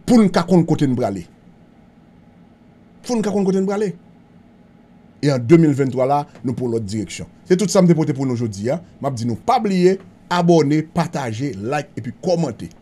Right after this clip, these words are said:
paske se nou menm ki ka pèmèt ke emisyon an rive pi lwen, pou plis moun tande l, pou lè n ap pran desizyon ki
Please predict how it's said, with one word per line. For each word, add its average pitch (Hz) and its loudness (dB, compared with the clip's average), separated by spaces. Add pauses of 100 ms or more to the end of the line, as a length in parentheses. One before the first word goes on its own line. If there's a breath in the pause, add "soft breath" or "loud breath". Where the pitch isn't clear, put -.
(200)
paske 113 -8
se 135 -4
nou 127 -4
menm 127 -6
ki - -14
ka 113 -8
pèmèt 117 -2
ke 120 -8
emisyon 143 -4
an 143 -2
rive 123 -6
pi 156 0
lwen, 190 0 (240 soft breath)
pou 131 -8 (100)
plis 392 4
moun 262 0
tande 240 8
l, 262 4 (300 soft breath)
pou 156 2
lè 165 4
n 165 2
ap 165 -4
pran 120 -4 (120)
desizyon 160 -2
ki - -10